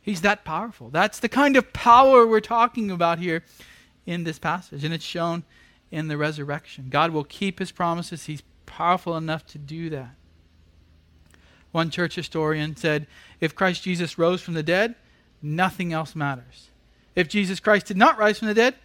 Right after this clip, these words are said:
nothing else matters." He did rise from the dead. Nothing else matters but Christ.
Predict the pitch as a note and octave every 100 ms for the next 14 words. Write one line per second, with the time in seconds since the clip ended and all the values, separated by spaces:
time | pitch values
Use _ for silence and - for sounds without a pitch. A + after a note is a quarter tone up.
0 | _ _ - F3 - G#3+ G3 E3+ - D#3+
1 | D3 B2+ - - _ _ _ _ _ _
2 | _ _ _ _ _ _ _ D#3 F3+ B3
3 | E3+ C#3+ - D3 C#3+ D#3+ A3+ _ _ _
4 | _ _ _ _ - D3+ F3 F3 E3+ D#3+
5 | D#3+ D3 C#3 F3 A#3 - C#3+ F3 -